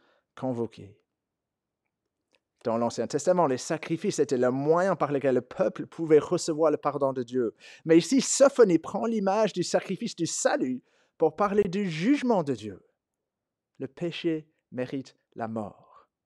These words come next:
un sacrifice. Et Sophonie dit que tout est prêt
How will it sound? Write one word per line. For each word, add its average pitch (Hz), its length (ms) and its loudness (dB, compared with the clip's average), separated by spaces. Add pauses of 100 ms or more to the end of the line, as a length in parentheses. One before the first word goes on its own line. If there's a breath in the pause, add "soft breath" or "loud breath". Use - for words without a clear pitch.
(460)
un 107 120 -16
sacrifice. - 1120 -18 (640 loud breath)
Et 160 80 -2
Sophonie 175 500 0 (340)
dit 170 240 -6
que 151 120 -2
tout - 420 -6
est 180 80 2
prêt - 420 -10